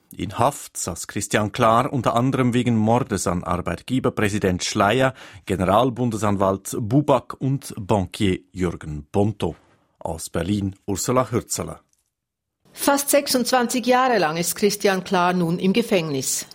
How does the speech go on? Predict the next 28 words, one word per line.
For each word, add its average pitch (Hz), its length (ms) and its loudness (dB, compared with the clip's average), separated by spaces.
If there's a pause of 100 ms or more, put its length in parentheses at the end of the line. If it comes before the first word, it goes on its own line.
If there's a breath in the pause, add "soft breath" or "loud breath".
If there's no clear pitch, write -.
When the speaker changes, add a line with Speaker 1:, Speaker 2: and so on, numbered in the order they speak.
Speaker 2:
Er 202 140 0
büßt 240 340 0
dafür, 190 440 2
dass 165 280 -2
er 175 80 2
vor 185 220 2
rund 226 380 2
dreißig 170 400 0
Jahren 214 420 4
neun 233 260 4
Menschen 247 400 2
brutal 170 480 2
ermordet 190 600 4
hat, 160 280 -2 (300 loud breath)
allein 214 580 2 (140)
oder 175 220 0
gemeinsam 214 580 4
mit 220 220 2
anderen 214 420 2
Mitgliedern 180 720 2
der 175 160 4
Roten 160 320 -2
Armee-Fraktion. 175 920 2 (500 loud breath)
Jetzt 240 420 0
aber 165 220 0
soll 196 200 4
er 226 100 2
freikommen, 180 760 0